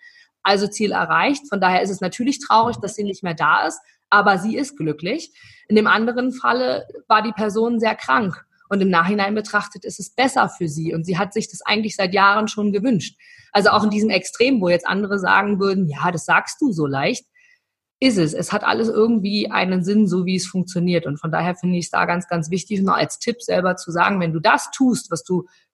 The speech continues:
für dich selber, womit du zufrieden bist, wo du hinterstehst, kann dir egal was passieren. Und ich zum Beispiel habe eine Moderation schon mal total versaut. Zwei Tage waren das. Und am ersten Tag ging's schon los. Dachte ich, „Mein Gott, jetzt muss ich noch einen Tag machen.“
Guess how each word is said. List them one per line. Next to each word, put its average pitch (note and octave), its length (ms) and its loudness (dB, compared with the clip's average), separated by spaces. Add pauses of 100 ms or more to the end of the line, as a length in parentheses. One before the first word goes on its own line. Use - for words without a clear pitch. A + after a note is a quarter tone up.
(100)
für F3+ 100 -4
dich B3+ 240 0
selber, G#3 340 4
womit G3+ 240 0
du G3+ 60 -2
zufrieden C#4 480 0
bist, G#3 180 -2
wo F#3+ 60 0
du F#3+ 100 0
hinterstehst, F#3+ 680 0
kann F#3+ 160 0
dir F#3 260 0
egal A3 480 2
was G3+ 240 -2
passieren. F3+ 500 -4 (400)
Und F3+ 100 0
ich F#3+ 160 0
zum G#3+ 80 0
Beispiel G3+ 180 2
habe F#3 80 0
eine F#3+ 100 0
Moderation F#3 540 2
schon F3+ 140 -6
mal D#3 120 -2
total - 440 0
versaut. A3 560 2 (100)
Zwei G#3+ 220 2
Tage A3 400 2
waren D#3+ 180 0
das. D#3+ 180 -6
Und F#3 160 -4
am F#3+ 120 -2
ersten A#3 240 0
Tag B3 160 -2
ging's D#3 200 -4
schon D#3 140 -4
los. C#3+ 220 -4
Dachte E3 220 -8
ich, - 100 -12
„Mein E3 240 -2
Gott, D3 160 -2
jetzt D#3 160 -10
muss E3+ 100 -6
ich F3 60 -2
noch F#3 100 -2
einen G3+ 80 -4
Tag - 240 -8
machen.“ C#3 220 -8